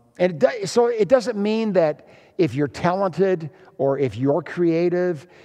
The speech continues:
if you're athletic, if you're intelligent, if you're highly educated, that God doesn't want to use you. Of course he does.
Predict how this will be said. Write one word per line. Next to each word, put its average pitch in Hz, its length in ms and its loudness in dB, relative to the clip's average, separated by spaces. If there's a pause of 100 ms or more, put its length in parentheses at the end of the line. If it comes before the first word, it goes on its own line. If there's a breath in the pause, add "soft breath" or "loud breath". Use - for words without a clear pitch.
if 139 180 0
you're 143 160 -2
athletic, 160 680 2
if 123 160 -6
you're 123 160 -4
intelligent, 175 680 0
if - 100 -6
you're 127 120 0
highly 147 360 2
educated, 139 380 -2
that 123 160 -2
God 156 240 0
doesn't 143 260 -2
want 143 200 -2
to 120 60 -6
use 131 300 -4
you. 117 220 -4 (500 loud breath)
Of 160 160 -2
course 233 400 -2
he 156 140 -4
does. 73 460 -10